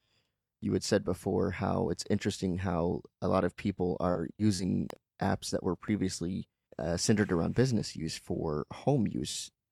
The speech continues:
you know, like Zoom, for instance, which of course is the very big one. Everybody's talking about it. Everybody's using it. I find it interesting how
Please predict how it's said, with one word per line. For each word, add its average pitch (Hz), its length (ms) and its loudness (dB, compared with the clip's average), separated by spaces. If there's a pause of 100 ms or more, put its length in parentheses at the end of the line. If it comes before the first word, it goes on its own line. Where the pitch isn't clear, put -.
you 92 120 0
know, 78 200 0
like 98 280 4 (100)
Zoom, 92 480 2 (160)
for 73 160 2
instance, 80 480 -2
which - 140 -4
of - 80 -6
course - 280 0
is 147 100 -4
the 80 60 -6
very 80 240 0
big 73 220 -4
one. 78 120 0
Everybody's 73 380 -4
talking 76 320 -4
about 69 220 -4
it. 78 160 -4
Everybody's - 420 -6
using - 260 -8
it. 76 120 -4 (220)
I 104 100 6
find 151 260 4
it 143 120 4
interesting 101 600 0 (200)
how 117 540 -2